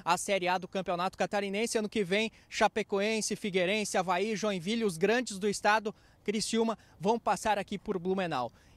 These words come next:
E eu estou ao lado aqui de dois responsáveis por esse acesso. É claro que o time todo fez sucesso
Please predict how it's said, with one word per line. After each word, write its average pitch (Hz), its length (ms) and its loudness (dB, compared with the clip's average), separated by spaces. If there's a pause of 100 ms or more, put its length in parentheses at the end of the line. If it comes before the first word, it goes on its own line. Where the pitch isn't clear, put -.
E 208 320 -4
eu 233 160 2
estou 240 220 0
ao 240 80 2
lado 226 220 2
aqui 233 180 -4
de 233 140 -4
dois 214 440 2
responsáveis 226 960 0
por 220 140 -2
esse 208 180 2
acesso. 185 400 0
É 156 40 -6
claro 202 240 2
que 180 260 -2 (200)
o 160 80 -4
time 226 280 -2
todo 202 340 0
fez 202 300 0
sucesso 214 880 0